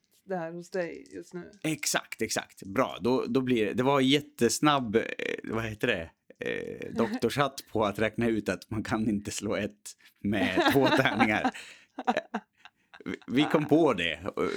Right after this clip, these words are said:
Speaker 2: på fjärde avsnittet. <laughs>
Speaker 1: Ja, exakt.
Speaker 2: Det är jättebra. Superbra.
Speaker 1: Otroligt. Men, eh, ska jag slå då?
Speaker 2: Ja, ja.
Speaker 1: Då kör jag.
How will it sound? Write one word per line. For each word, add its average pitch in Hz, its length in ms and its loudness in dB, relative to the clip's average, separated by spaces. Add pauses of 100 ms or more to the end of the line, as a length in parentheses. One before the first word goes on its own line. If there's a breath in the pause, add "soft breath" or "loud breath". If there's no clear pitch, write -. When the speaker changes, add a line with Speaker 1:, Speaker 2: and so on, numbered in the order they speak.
(240)
Speaker 2:
på 113 140 2
fjärde 127 400 4
avsnittet. 101 720 -2 (460)
<laughs> - 460 -12
Speaker 1:
Ja, 269 300 4
exakt. 285 460 0 (420 loud breath)
Speaker 2:
Det 156 80 2
är 131 40 4
jättebra. 107 480 0 (240)
Superbra. 110 720 -2
Speaker 1:
Otroligt. 196 560 -4 (840 soft breath)
Men, 202 360 2
eh, 185 180 2 (160)
ska - 160 -4
jag 190 100 2
slå 262 240 2
då? 202 260 -4 (260)
Speaker 2:
Ja, 233 300 0 (100)
ja. 196 200 -2 (680)
Speaker 1:
Då - 120 -16
kör 185 240 -4
jag. 160 260 -8